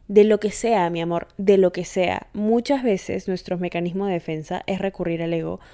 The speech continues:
cuando queremos escapar situaciones reales que nos pasan y de las cuales en verdad no queremos pensar. Tengo una relación muy cagada con mi mamá. Entonces, gracias a eso, no quiero pensar en mis problemas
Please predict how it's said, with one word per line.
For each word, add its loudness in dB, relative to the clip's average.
cuando 2
queremos 0
escapar -2
situaciones -4
reales -2
que -6
nos -6
pasan -10
y 2
de 8
las 0
cuales 4
en 4
verdad 2
no -2
queremos 4
pensar. 0
Tengo 4
una 4
relación -2
muy 0
cagada -2
con -2
mi 0
mamá. -4
Entonces, 2
gracias 0
a 2
eso, 0
no 2
quiero 4
pensar -2
en 4
mis 0
problemas 2